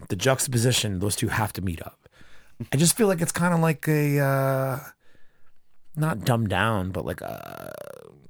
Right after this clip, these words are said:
simplified, which is basically synonymous with dumbed down, but dumbed down has a negative connotation. So we're going with a watered down version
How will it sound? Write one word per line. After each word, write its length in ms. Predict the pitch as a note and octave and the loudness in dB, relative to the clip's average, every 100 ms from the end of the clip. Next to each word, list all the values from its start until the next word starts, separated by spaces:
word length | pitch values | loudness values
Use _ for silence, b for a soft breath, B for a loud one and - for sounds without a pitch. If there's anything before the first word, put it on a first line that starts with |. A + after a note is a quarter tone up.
| - | -8
simplified, 840 | - A2 G#2+ A2+ - A2 A2 G#2 | -4 -4 -4 -4 0 2 2 2
which 200 | F#2+ - | -2 -4
is 140 | G2 | -6
basically 420 | - G2 F#2+ G#2 F#2+ | -4 -4 -4 -2 -2
synonymous 680 | - F#2+ F#2 G#2 G2+ G2 | -2 -4 -4 -2 -2 -4
with 120 | G#2 G2+ | -6 -4
dumbed 240 | A2 G#2 | -2 0
down, 320 | G#2 G#2+ G#2+ | 0 0 0
but 120 | G2+ - | -2 -2
dumbed 220 | G2+ G2 | -2 0
down 160 | G2 | -2
has 100 | G2 F2 | -2 -2
a 40 | |
negative 760 | F#2 F#2+ F#2 F#2+ F#2+ G2 G2 | -2 -4 -4 -4 -4 -4 -4
connotation. 1200 | - F#2+ F#2+ F#2 A#2 B2+ B2+ - - D3+ D3 D3+ | -6 -4 -4 -4 0 2 2 0 0 0 2 2
So 240 | D3 - D3 | 0 2 4
we're 160 | D3 D3 | 4 0
going 520 | D3+ D#3+ E3 E3+ E3 | 2 4 4 2 4
with 440 | E3+ E3+ E3+ - - | 4 4 2 -2 -2
a 160 | E3 | 0
watered 580 | E3 F#3+ G3+ G#3+ F3 C#3+ | 2 2 4 4 2 2
down 400 | D#3 F3 F#3+ D3+ | 4 4 2 2
version 500 | A#2 A2+ G2+ A2 A2 | 2 2 0 -2 -4